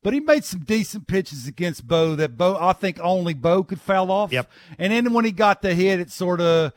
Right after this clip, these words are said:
Speaker 2: The wheels
Speaker 1: you know,
Speaker 2: start
Speaker 1: it sorta
Speaker 2: grinding, right?
Speaker 1: Absolutely. It sort of burst his bubble. So,
Speaker 2: Yep.
Speaker 1: yeah, I think, I think sometimes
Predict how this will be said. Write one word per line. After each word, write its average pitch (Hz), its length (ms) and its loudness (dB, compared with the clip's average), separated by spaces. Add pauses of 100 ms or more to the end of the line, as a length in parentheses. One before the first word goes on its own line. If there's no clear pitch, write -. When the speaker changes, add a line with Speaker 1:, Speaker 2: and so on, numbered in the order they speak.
(120)
Speaker 2:
The 117 60 -4
wheels 135 320 -2
Speaker 1:
you 156 80 -4
know, 151 60 2
Speaker 2:
start 135 140 2
Speaker 1:
it - 40 -14
sorta 123 220 2
Speaker 2:
grinding, 120 240 0
right? 104 160 0
Speaker 1:
Absolutely. 160 760 -2
It 135 60 -6
sort 156 240 -6
of 117 80 -14
burst 143 260 -4
his 131 200 -8
bubble. 123 380 -4
So, 113 220 -2
Speaker 2:
Yep. - 80 -6
Speaker 1:
yeah, 220 200 -2
I 190 40 -2
think, 190 300 -6
I 190 120 0
think 214 260 -4
sometimes 202 680 -4